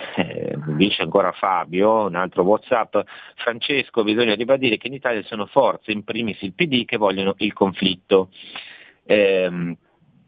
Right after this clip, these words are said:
poi ci sono, insomma, posizioni diverse anche, eh, insomma, nella Lega. La Lega non mi sembra che abbia preso una posizione per dire, "Evviva Putin,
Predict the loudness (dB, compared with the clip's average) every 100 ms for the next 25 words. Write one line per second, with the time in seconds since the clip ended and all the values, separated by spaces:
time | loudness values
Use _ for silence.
0 | _ -20 _ -14 -8 -8 -2 0 0 -2
1 | -2 0 0 0 0 2 2 2 0 2
2 | 4 4 4 4 2 -4 -4 -2 -2 0
3 | 2 2 0 -2 -14 -20 -14 -6 0 2
4 | 4 4 2 -2 -2 0 2 2 2 0
5 | -2 0 2 2 0 0 0 0 0 4
6 | 4 4 2 0 -2 0 0 0 -4 -20
7 | -2 2 2 2 2 0 -2 -4 -4 -4
8 | -2 0 0 0 0 2 2 0 0 -2
9 | -4 -10 -2 0 0 0 0 -2 2 0
10 | 0 -4 0 0 0